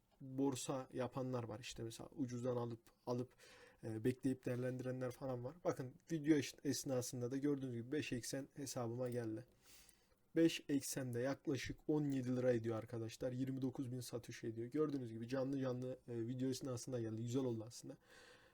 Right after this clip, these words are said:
E, bu eksenle istediğinizi yapabilirsiniz arkadaşlar. E,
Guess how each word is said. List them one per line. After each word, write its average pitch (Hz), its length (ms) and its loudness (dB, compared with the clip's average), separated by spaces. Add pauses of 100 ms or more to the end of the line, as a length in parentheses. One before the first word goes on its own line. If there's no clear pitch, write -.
(500)
E, 139 160 -8
bu 175 120 12
eksenle 165 460 8
istediğinizi 160 640 4
yapabilirsiniz 117 720 0
arkadaşlar. 113 580 -8 (100)
E, 117 200 -8